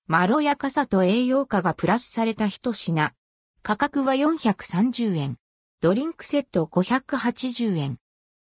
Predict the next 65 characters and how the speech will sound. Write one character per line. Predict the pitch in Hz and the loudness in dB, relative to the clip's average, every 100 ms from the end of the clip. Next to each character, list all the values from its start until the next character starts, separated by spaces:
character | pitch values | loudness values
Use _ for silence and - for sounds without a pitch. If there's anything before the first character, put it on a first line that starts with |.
| _ _ | _ _
ソ | - 214 | -2 0
イ | 285 | 2
モ | 277 | 0
ー | 262 | 2
ニ | 254 | 2
ン | 262 | 2
グ | 247 | 2
野 | 262 | 0
菜 | - 254 233 | 0 2 2
バ | 233 | 4
ー | 202 | 4
ガ | 175 160 147 | 4 2 0
ー。 | - _ _ _ _ _ _ - | -2 _ _ _ _ _ _ 0
モ | 175 294 | 2 4
ー | |
ニ | 311 | 2
ン | 294 | 0
グ | 277 | 2
野 | 285 277 | 2 2
菜 | 311 302 | 0 0
バ | 285 277 | 2 2
ー | 233 | 2
ガ | 196 | 2
ー | |
に | 175 226 | 2 2
使 | - 226 | 0 0
用 | 240 | 0
さ | 240 240 | 0 -2
れ | 226 | 0
て | 220 | 0
い | 233 | 2
る | 220 | 0
パ | 214 226 | 0 0
テ | 226 | 2
ィ | 180 | 2
が、 | 165 165 _ _ | 0 -2 _ _
大 | 165 247 294 | 2 2 2
豆 | 285 | 0
由 | 285 294 | 2 2
来 | 277 220 | 2 2
の | 175 | 2
植 | - - 240 | 0 -2 -2
物 | 311 | -4
性 | - - 254 | -4 -2 0
タ | 254 | 0
ン | 277 | -4
パ | 269 254 | -2 -2
ク | 190 | 0
を | 156 | 0
使 | - - 175 | -2 -6 -6
っ | - | -4
た | - 175 - _ - | -2 -2 -4 _ -6
ソ | 214 | -2
イ | 254 | -2
パ | - 269 | -2 -4
テ | - | 0
ィ | 202 | 0
に | 170 | 0
変 | 185 226 | 0 0
更 | - 233 | 2 0
さ | 214 208 | 2 0
れ | 202 | 0
た | 202 190 | 0 0
も | 170 | 0
の。 | 147 | -2